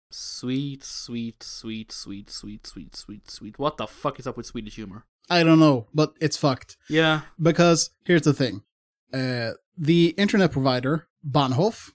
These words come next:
Speaker 1: Hmm.
Speaker 2: they used the, uh, distracted boyfriend meme
Speaker 1: Hmm?
Speaker 2: as a, uh, promotion for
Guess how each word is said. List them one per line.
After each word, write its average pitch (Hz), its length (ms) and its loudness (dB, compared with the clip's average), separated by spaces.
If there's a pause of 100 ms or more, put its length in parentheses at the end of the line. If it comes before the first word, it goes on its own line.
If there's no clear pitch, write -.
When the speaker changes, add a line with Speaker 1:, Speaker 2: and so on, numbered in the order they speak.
Speaker 1:
Hmm. 254 180 -4 (460)
Speaker 2:
they 165 260 4
used 226 640 4 (220)
the, 160 600 6 (520)
uh, 139 580 0 (340)
distracted 151 680 2
boyfriend 139 680 0 (640)
meme 135 500 0
Speaker 1:
Hmm? 151 120 -4 (600)
Speaker 2:
as 135 300 -4
a, 117 760 -6
uh, 95 40 -10 (260)
promotion 160 520 2
for 131 360 -4